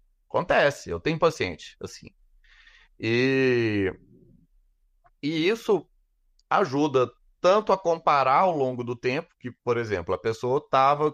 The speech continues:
com a pontuação dela lá no noventa por cento. Cinco anos depois ela repete,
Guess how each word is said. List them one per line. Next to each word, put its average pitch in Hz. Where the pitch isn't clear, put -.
com 139
a 135
pontuação 127
dela 135
lá 135
no 170
noventa 151
por 170
cento. 104
Cinco 220
anos 170
depois 143
ela 131
repete, 165